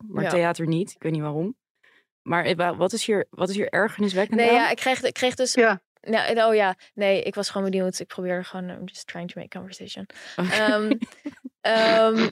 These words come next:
Speaker 2: maar het ging, ging dus meer om dat ik zat daar en dan denk je, "Oké, het is sowieso, je moet je dan heel erg toe zetten." Ik moet dan heel erg, eh, toe zetten om drie, meer dan drie uur me te concentreren op
Speaker 1: Oh
Speaker 2: iets.
Speaker 1: god, ja.
Speaker 2: En dan, ehm,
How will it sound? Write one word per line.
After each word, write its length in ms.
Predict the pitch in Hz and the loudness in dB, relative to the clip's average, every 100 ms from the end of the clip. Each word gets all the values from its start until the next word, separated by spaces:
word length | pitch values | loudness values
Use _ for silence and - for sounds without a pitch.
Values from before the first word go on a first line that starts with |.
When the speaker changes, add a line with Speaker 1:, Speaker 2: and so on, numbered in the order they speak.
| - | 0
Speaker 2:
maar 180 | 226 233 | 2 4
het 120 | 233 | 2
ging, 200 | - 254 - | 2 0 0
ging 320 | 226 - 247 | -2 2 4
dus 160 | 247 - | 4 4
meer 260 | 233 240 | 4 6
om 120 | 240 | 4
dat 240 | 226 233 - | 2 2 2
ik 100 | 220 | 2
zat 240 | 220 240 | 2 4
daar 300 | 247 254 294 | 4 4 4
en 200 | - 220 | 2 2
dan 140 | 220 220 | 4 4
denk 120 | 220 | 4
je, 100 | 196 | 2
"Oké, 420 | 208 214 208 240 - | 2 2 4 4 0
het 260 | - - | -6 -8
is 180 | 214 202 | -4 0
sowieso, 420 | 214 208 208 214 | 4 6 6 6
je 120 | 214 208 | 6 2
moet 120 | 208 | 0
je 60 | |
dan 140 | 208 196 | 2 4
heel 140 | 202 | 2
erg 100 | 208 | 2
toe 120 | - 196 | -2 0
zetten." 240 | 202 214 | 0 0
Ik 60 | 202 | -2
moet 100 | 196 | 0
dan 120 | 196 | 0
heel 320 | 185 208 202 | 4 4 4
erg, 360 | - 190 - - - _ - | 2 0 -4 -14 -18 _ -6
eh, 520 | 190 185 175 170 180 | -4 -2 -4 -4 -6
toe 200 | 180 185 | -6 -4
zetten 320 | 190 190 196 | 0 0 -2
om 240 | - 180 - | -4 -6 -12
drie, 640 | - - 196 190 185 175 - - - | -16 -12 -6 -6 -6 -10 -16 -18 -10
meer 240 | 180 175 | -6 -4
dan 180 | 175 175 | -4 -6
drie 320 | - 190 175 | -6 -6 -6
uur 260 | 175 165 170 | -8 -6 -6
me 120 | 175 | -8
te 100 | - | -10
concentreren 500 | 175 180 - 196 214 | -8 -8 -8 -6 -6
op 100 | 226 | -6
Speaker 1:
Oh 80 | 262 | -6
Speaker 2:
iets. 200 | 359 - | -6 -8
Speaker 1:
god, 220 | 160 - | -10 -10
ja. 180 | 147 147 131 117 - _ - | -12 -10 -10 -12 -20 _ -4
Speaker 2:
En 280 | 220 226 220 | 2 4 6
dan, 280 | 220 220 | 6 6
ehm, 460 | 220 214 220 226 | 4 4 4 2